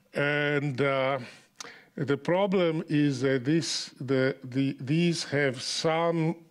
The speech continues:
of coefs-, coefficients is zero for the H I Js.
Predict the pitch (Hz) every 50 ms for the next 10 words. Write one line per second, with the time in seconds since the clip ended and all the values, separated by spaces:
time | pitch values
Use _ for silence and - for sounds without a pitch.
0 | _ - 131 135 135 135 123 - - - - - - _ _ _ _ _ _ _
1 | _ _ _ _ _ _ _ _ _ _ _ _ _ _ - - _ _ _ _
2 | _ _ - - 143 135 135 131 135 143 160 147 - - - - - - - -
3 | - _ _ _ _ - - 135 131 127 - - 151 151 139 - - 127 120 127
4 | 127 - - - - - - - _ _ _ _ _ _ _ _ _ - - -
5 | - - - _ _ _ _ _ _ - _ _ _ - _ _ _ _ - _
6 | _ 135 131 131 131 117 110 117 135 151 151 143 123 123 110 104 104 - - 131
7 | 123 120 120 123 127 123 123 120 117 - 127 113 107 107 107 117 110 98 92 85
8 | - - - -